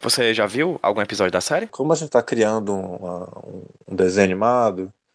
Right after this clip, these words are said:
Speaker 2: é que geralmente, ah, a gente dubla os desenhos animados que vem pra cá de fora, a gente dubla. Quando a gente tá criando, a gente já tem as vozes. A primeira coisa que a gente tem é, são as vozes. Então,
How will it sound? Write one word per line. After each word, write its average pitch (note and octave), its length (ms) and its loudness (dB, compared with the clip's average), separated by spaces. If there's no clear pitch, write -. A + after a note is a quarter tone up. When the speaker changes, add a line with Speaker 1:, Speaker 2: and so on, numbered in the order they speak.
Speaker 2:
é - 80 -6
que C#3 100 -2
geralmente, C#3 720 2
ah, A2+ 400 4
a A2+ 120 6
gente A#2 600 -2
dubla A2+ 480 4
os A#2+ 60 2
desenhos B2 260 2
animados G#2+ 640 2
que - 100 -6
vem G#2 160 -2
pra A2+ 180 4
cá G#2+ 300 4
de G2+ 120 -2
fora, G#2 420 4
a - 20 -6
gente A2 200 -10
dubla. - 380 -2
Quando G#2 140 0
a G#2 40 2
gente G#2+ 220 -2
tá A#2 120 4
criando, C3+ 720 2
a A2+ 100 -2
gente A2 240 -6
já A2 140 4
tem A#2 140 0
as B2 180 2
vozes. F#2+ 420 2
A F#2 80 2
primeira A2 260 0
coisa D3+ 180 2
que - 80 0
a C3+ 40 6
gente B2+ 240 -6
tem A#2+ 440 -4
é, A2 580 0
são A2 200 0
as A2+ 140 2
vozes. G#2 680 2
Então, A#2 580 0